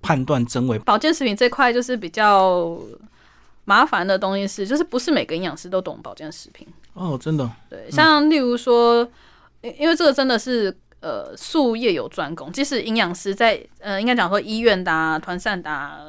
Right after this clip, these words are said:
Speaker 2: 保健食品类的啊，其实大家擅长的东西都不同，所以有些营养师，你，你可能拿保健食品给医院营养师，他们可能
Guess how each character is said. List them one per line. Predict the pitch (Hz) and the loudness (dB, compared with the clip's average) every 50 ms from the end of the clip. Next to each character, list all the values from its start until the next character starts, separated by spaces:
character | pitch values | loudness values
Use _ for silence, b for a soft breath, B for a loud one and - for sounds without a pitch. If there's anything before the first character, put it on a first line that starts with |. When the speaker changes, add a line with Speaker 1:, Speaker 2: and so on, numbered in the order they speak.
| 139 151 - _ - | -20 -20 -20 _ -14
Speaker 2:
保 | 170 160 | -12 -10
健 | 190 220 208 | -8 -8 -10
食 | - 196 190 | -10 -10 -14
品 | 180 156 165 | -12 -10 -8
类 | 190 180 165 | -8 -8 -8
的 | 160 160 | -8 -12
啊， | 139 143 147 | -16 -18 -16
其 | - - 190 | -14 -14 -12
实 | 190 208 196 190 196 B B B B - | -8 -6 -6 -6 -6 B B B B 0
大 | 247 220 202 | 2 2 2
家 | - - 202 185 185 180 180 180 190 - - _ - | 2 0 0 0 0 0 0 -2 -4 -6 -10 _ -4
擅 | - - 233 202 | 0 0 0 0
长 | - - 175 170 | -2 -8 -10 -10
的 | 175 | -8
东 | 185 180 180 | -8 -6 -6
西 | 185 | -6
都 | 185 180 | -6 -8
不 | 208 - - | -10 -12 -18
同， | - - - - - 202 | -20 -20 -20 -20 -20 -16
所 | - - 254 240 | -4 2 4 4
以 | 220 - B B B B | 4 4 B B B B
有 | 202 190 | -4 -4
些 | 185 - 254 233 | 0 4 4 4
营 | 226 208 | 4 4
养 | 208 185 175 175 | 2 -2 -2 -4
师， | - - 190 190 190 | -6 -8 -10 -8 -6
你， | 185 190 180 | -6 -8 -6
你 | - 214 214 | -4 -4 -4
可 | 226 202 | -2 -2
能 | 190 190 | 0 2
拿 | 190 196 | 2 2
保 | - 185 175 | 2 2 0
健 | 202 214 202 | -2 -2 -4
食 | - 190 | -4 -6
品 | 185 180 | -6 -6
给 | 185 165 - | -6 -6 -6
医 | 180 202 | -4 -2
院 | 208 196 180 | -2 -2 -2
营 | 180 | -4
养 | 185 147 156 | -8 -10 -10
师， | - - 180 | -12 -10 -4
他 | 202 254 | -2 0
们 | 269 247 226 | 0 0 0
可 | - 196 160 | -2 -4 -6
能 | 151 151 156 | -6 -8 -12